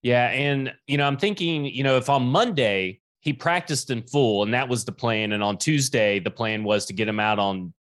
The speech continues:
you know, these two times, what poor planning by the <laughs> Titans that would be to do that on media day. But that also goes to show you that just Mike Vrabel just doesn't give a shit. It's his plan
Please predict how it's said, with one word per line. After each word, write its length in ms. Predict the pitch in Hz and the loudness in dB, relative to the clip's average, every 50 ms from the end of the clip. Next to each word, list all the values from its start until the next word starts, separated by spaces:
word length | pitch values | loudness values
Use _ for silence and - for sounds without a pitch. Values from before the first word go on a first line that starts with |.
| _ _ _ | _ _ _
you 120 | 107 104 | -6 -4
know, 200 | 98 92 90 90 | -2 0 -2 -2
these 260 | 87 85 101 95 - - | -2 -2 -4 -4 -4 -4
two 180 | - 117 101 85 | -4 -4 -4 -4
times, 720 | - - 117 120 123 113 98 92 90 87 87 - - - _ _ _ _ _ _ - - _ _ _ _ | -4 -2 0 0 0 0 0 -2 -2 -4 -6 -8 -10 -14 _ _ _ _ _ _ -20 -20 _ _ _ _
what 260 | 135 185 262 262 - | 2 2 2 2 2
poor 260 | - 226 254 247 214 | 0 2 4 4 2
planning 460 | - - 175 175 185 180 165 143 127 | 2 0 0 0 2 2 2 0 2
by 160 | 113 123 120 | 2 2 2
the 80 | 110 107 | 2 0
<laughs> 0 | |
Titans 720 | - 113 - 175 151 143 - 196 151 139 - - 143 123 | -2 0 0 2 0 0 -2 -4 -6 -6 -6 -6 -6 -2
that 200 | - 170 160 139 | -2 -2 0 2
would 180 | 135 139 123 101 | 0 0 0 0
be 360 | 131 131 127 113 101 92 - _ _ _ _ - | 0 0 0 0 -2 -4 -8 _ _ _ _ -4
to 80 | 143 | 0
do 140 | 131 147 160 | 2 2 4
that 160 | 156 165 151 | 4 4 4
on 180 | 151 143 131 127 | 4 2 2 2
media 240 | 147 175 165 160 139 | 0 2 2 2 2
day. 160 | 120 120 117 | 2 2 0
But 120 | 110 - - | 0 0 0
that 120 | 175 175 | 2 2
also 240 | 185 180 175 - 175 | 2 0 0 -2 -2
goes 180 | 160 160 151 135 | -2 -4 -4 -4
to 60 | 131 | -4
show 120 | - 156 | -2 0
you 80 | 143 139 | 0 0
that 200 | 123 131 101 95 | -2 -4 -6 -6
just 160 | - 135 123 - | -8 -8 -4 -2
Mike 180 | 123 117 120 | -2 -4 0
Vrabel 260 | - 127 117 110 120 | 0 0 0 2 0
just 140 | 107 107 - | -2 -2 -4
doesn't 200 | - 110 98 87 | -4 -4 -4 -2
give 160 | 92 110 90 | -2 -2 -2
a 40 | 90 | -2
shit. 260 | - - 92 80 - - _ | -4 -4 -6 -6 -6 -6 _
It's 200 | 101 95 - - | -6 -4 -2 0
his 160 | 156 170 170 | 0 0 -2
plan 480 | - - 139 135 127 120 120 120 120 | -2 -2 -2 0 0 0 0 -2 -4